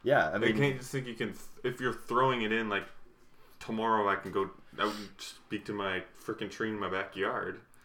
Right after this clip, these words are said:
Speaker 2: Like, I think it'd be different if, if it's, we've been able to do it since the dawn of society. Like, I think it'd be a lot different. Like, we as a whole would be different. Like, the way we function, I think trees, it'd either be there's none
Speaker 1: <laughs>
Speaker 2: left 'cause we kill all of them, or not.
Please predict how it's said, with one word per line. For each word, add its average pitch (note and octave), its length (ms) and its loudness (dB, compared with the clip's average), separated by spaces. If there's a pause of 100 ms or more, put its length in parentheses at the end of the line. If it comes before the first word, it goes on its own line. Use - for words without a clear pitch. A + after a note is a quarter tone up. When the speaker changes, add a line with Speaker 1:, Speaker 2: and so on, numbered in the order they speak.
(380)
Speaker 2:
Like, A#2+ 100 2
I C3 60 6
think C#3 60 8
it'd C3+ 140 2
be - 60 0
different A#2+ 340 2
if, G2+ 100 -4
if A2 180 -2
it's, - 240 -10
we've G#2 200 -6
been G#2 100 -2
able G2+ 200 0
to F2 60 -6
do G2 120 -4
it G2+ 80 -2
since G2 160 -10
the F#2 60 -10
dawn F#2 260 0
of F2 80 -4
society. F#2 640 -6 (540)
Like, G2 160 -4
I F#2 60 -4
think - 380 -8
it'd G2+ 160 -12
be F#2 180 -8 (260)
a G2 60 2
lot F#2+ 440 0 (240)
different. - 440 -4
Like, - 120 -10 (220)
we G2 280 -4 (280)
as F#2+ 120 -8
a F#2 60 -6
whole A2 440 -2
would E2+ 160 -4
be E2 80 -10
different. - 320 -10
Like, F2+ 120 -10
the G2 80 -4
way F#2+ 100 4
we F#2+ 120 -4
function, A#2+ 420 -2
I G2 80 -4
think G2+ 240 -6
trees, F#2+ 360 -4 (600)
it'd - 100 -6
either G#2 240 2
be F#2+ 300 -2 (120)
there's F2 240 -4
none F#2+ 200 4
Speaker 1:
<laughs> F#2+ 80 6
Speaker 2:
left G#2+ 300 2
'cause F#2+ 100 -6
we F2 100 -8
kill G#2+ 260 0
all B2 180 2
of C#3 100 -2
them, D#3 200 -2 (1200)
or G2 120 -2
not. - 320 -8